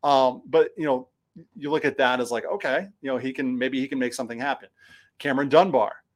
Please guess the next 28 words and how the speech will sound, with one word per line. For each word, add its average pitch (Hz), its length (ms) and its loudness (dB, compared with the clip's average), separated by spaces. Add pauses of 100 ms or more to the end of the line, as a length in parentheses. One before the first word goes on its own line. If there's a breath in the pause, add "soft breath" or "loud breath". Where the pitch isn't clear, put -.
(680)
you 139 80 -6
know, 117 80 -4
I 170 240 4
was 156 160 4
actually, 139 400 0
the 131 260 -2
energy 180 380 -4
he 170 100 -4
brought 143 400 0
and 143 100 -6
the 127 80 -4
pace 147 360 -6
he 151 140 -6
brought 131 260 0
tonight, 170 400 -4 (160)
I 139 160 2
was 135 180 -2
really 131 200 0
impressed 110 420 -4
with, 110 240 -14
with 113 180 -12
what, 120 220 -8
what 113 160 -8
he 113 80 -8
was 110 160 -8
able 104 180 -6
to - 120 -20
do, 101 300 -8